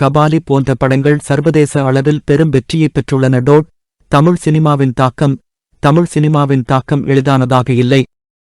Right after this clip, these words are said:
அது மக்களின் பண்பாட்டையும் அரசியலையும் மாற்றியுள்ளது.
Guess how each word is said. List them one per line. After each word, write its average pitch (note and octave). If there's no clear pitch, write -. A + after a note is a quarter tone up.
அது C3+
மக்களின் C3+
பண்பாட்டையும் C3+
அரசியலையும் C3
மாற்றியுள்ளது. C3